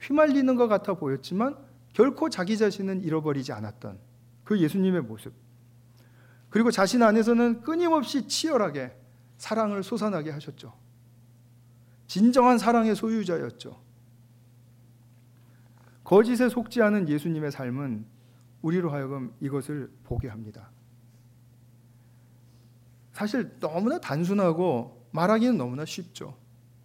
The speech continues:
그리고 또 이해 못할 바도 없습니다. 그런데 이 세상에 이렇게 산 사람을 보기가 힘들다라는 것입니다.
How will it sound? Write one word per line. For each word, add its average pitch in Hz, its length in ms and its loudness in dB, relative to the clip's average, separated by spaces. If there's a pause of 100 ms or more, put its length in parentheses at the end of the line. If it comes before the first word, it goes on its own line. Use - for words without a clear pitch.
(300)
그리고 247 220 2
또 240 100 -2
이해 214 320 6
못할 220 380 2
바도 202 360 2
없습니다. 147 520 -2 (1700)
그런데 196 720 2 (320)
이 240 200 6
세상에 185 640 2 (800)
이렇게 240 300 0
산 247 260 -2
사람을 208 480 0
보기가 143 600 -6 (380)
힘들다라는 190 640 -4
것입니다. - 440 -20